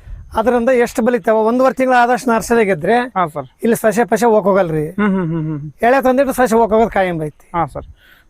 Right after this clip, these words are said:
Speaker 2: ಸರ್, ಇಲ್ಲಿ ನೀವೇನು ಈಗ ಸ-, ಮೆಣಸಿನ ಸಸಿ ಹಚ್ಚಿದ್ರಲ್ಲ,
Speaker 1: ಹ್ಮ್.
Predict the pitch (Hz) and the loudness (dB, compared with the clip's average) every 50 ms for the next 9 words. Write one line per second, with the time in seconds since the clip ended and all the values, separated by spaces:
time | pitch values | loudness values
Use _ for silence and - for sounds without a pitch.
0 | - - 240 226 226 226 202 196 202 190 196 196 190 202 208 220 233 220 190 190 | -8 -4 -4 -2 0 0 0 0 0 0 2 2 2 2 2 2 0 0 0 0
1 | 185 165 - - 170 156 156 160 165 156 - 214 208 175 202 175 - 190 170 147 | 0 0 -2 -2 -4 -2 -2 -2 -2 -2 -4 -6 -4 -4 -4 -2 -2 -2 -2 -2
2 | - - 180 160 165 160 139 131 131 156 202 226 - 190 175 | -2 -4 -4 -2 -2 -2 0 0 0 -2 -2 -4 -4 -6 -6